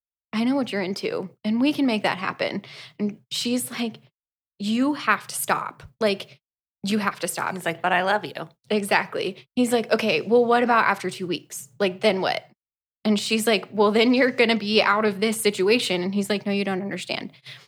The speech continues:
Speaker 1: You're my true mate. So it's not gonna change in two weeks. Like, this is still gonna happen." Um, and he's like, "Well, okay. So, like,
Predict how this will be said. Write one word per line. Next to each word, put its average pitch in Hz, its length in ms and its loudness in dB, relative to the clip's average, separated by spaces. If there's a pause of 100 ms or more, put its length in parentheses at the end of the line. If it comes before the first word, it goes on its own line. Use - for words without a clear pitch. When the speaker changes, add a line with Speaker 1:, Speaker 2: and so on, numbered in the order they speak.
(440)
Speaker 1:
You're 220 220 2
my 214 120 2
true 190 220 -4
mate. - 580 -6 (200)
So 214 320 2
it's 220 160 2
not 220 280 0
gonna 202 220 -2
change 220 420 -2
in 147 120 -8
two 123 200 -8
weeks. - 320 -6
Like, 175 180 -2
this 202 180 0
is 185 80 -4
still 202 240 0
gonna 180 140 -8
happen." 151 540 -2 (1300)
Um, 220 640 4 (120)
and 220 640 2 (180)
he's 240 340 -2
like, 208 280 2 (280)
"Well, 220 540 4
okay. 196 520 0 (360)
So, 220 220 4
like, 202 320 2